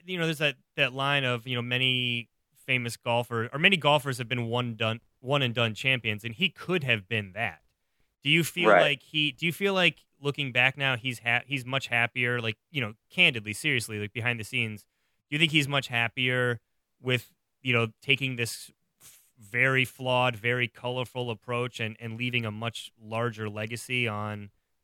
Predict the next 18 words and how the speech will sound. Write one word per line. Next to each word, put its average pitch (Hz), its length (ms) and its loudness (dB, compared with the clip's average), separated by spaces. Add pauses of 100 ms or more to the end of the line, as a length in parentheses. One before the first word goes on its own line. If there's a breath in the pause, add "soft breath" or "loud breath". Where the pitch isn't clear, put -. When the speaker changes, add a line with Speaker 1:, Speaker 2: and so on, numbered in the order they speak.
Speaker 1:
on 113 220 -2
the 107 100 -6
sport 143 500 -4
than 117 140 0
if 113 140 -2
he 117 160 -2
had 110 160 -2
just 117 300 -6
been 110 400 -4 (360)
a 110 80 -10
far 113 360 0
less 110 600 -2 (240)
interesting, 113 760 -6
<laughs> 151 80 -6 (360)
uh, 117 180 2
and 113 140 -4
flawed, 110 480 -2
uh, 101 420 -2